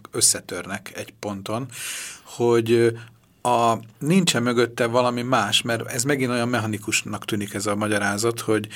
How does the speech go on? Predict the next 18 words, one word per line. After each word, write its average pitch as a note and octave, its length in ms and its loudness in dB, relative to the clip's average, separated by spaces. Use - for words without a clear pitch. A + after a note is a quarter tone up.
hogy G#2 280 -2
ugye G2+ 120 0
keresnek G2 480 -2
valakit. G2 580 -4
De, A2+ 400 0
de, B2 240 0
de B2 300 0
né-, C3 160 -4
a - 280 -4
régi C3+ 400 4
társadalomban B2 880 0
van B2 160 2
egy A2+ 240 0
ilyen, A#2 420 2
ö, A#2 260 4
egy A2+ 160 -6
misztikus, A2+ 720 0
ö, G2+ 280 -2